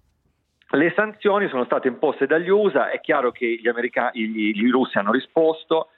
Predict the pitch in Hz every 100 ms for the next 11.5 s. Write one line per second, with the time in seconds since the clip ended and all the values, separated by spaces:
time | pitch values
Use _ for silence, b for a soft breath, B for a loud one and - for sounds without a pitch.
0 | _ - 107 123 127 113 113 - 117 101
1 | 104 98 98 107 98 92 - - 98 101
2 | 104 98 95 90 90 - 90 - 95 92
3 | 92 - 90 - 92 95 - 110 104 92
4 | 90 87 - 95 - 90 101 95 101 92
5 | - 98 90 90 92 92 104 101 87 92
6 | 92 - 92 98 95 92 - 95 87 b
7 | b b 87 101 87 87 90 90 87 87
8 | 101 92 92 95 90 95 92 92 - -
9 | - 131 127 127 139 139 101 90 - -
10 | 127 101 101 92 87 90 95 120 147 -
11 | 127 127 - 165